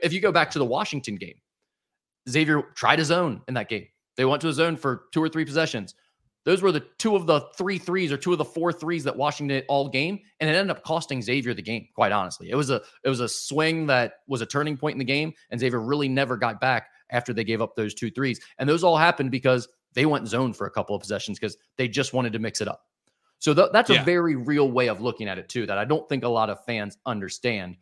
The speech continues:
Speaker 1: Now, the other part of this is how could you possibly be this far in the season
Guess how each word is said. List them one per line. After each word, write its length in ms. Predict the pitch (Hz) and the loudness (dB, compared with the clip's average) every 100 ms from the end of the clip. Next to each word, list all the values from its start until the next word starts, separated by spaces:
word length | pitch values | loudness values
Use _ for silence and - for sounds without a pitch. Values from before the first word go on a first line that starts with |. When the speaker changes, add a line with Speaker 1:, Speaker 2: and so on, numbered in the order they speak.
| _ _ - | _ _ 0
Speaker 1:
Now, 360 | 139 131 120 - _ - | 4 4 2 -6 _ -2
the 140 | 139 | 2
other 240 | 208 254 | 2 2
part 260 | 240 190 170 | 0 2 2
of 100 | 123 | 0
this 240 | 131 - - _ 147 | -4 -6 -14 _ -2
is 240 | 135 110 _ _ _ | -2 -4 _ _ _
how 140 | - 196 | -2 -2
could 180 | 202 | -4
you 60 | 180 | -6
possibly 500 | 170 175 175 160 151 | -4 -2 -2 -4 -4
be 500 | 123 147 113 107 - _ _ _ _ _ | -2 -2 -2 -4 -10 _ _ _ _ _
this 180 | 170 170 | -2 0
far 220 | 170 170 | 2 2
in 60 | 160 | 2
the 60 | |
season 600 | 139 147 127 113 110 107 | -4 -4 -4 -4 -6 -10